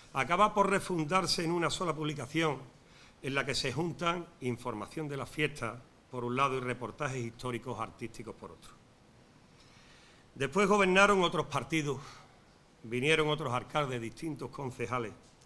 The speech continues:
y todos, a pesar de sus particulares formas de actuar, remaron en la misma dirección,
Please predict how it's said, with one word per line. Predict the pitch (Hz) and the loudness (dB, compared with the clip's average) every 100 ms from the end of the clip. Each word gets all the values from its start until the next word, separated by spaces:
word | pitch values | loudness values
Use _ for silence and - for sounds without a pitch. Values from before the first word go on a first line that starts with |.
| - | -14
y | - | -10
todos, | 110 151 135 131 - - - - - - - - - - | -6 -6 -6 -8 -10 -12 -20 -20 -20 -20 -20 -20 -20 -8
a | 131 | -4
pesar | 131 120 185 | 0 2 2
de | 185 185 | 2 0
sus | 190 | -2
particulares | - 151 127 139 127 147 165 156 | 0 -2 0 -6 2 4 4 2
formas | - 156 127 - | -2 -2 -2 0
de | |
actuar, | 156 - 143 139 123 - - - - - - - - | -2 -2 -2 -2 -2 -10 -20 -20 -20 -20 -20 -20 -14
remaron | 123 127 127 147 165 156 | -4 0 4 6 6 4
en | 151 | 2
la | 139 | 2
misma | 135 151 131 | 0 0 0
dirección, | 123 143 117 131 123 | 0 -2 -4 -2 -2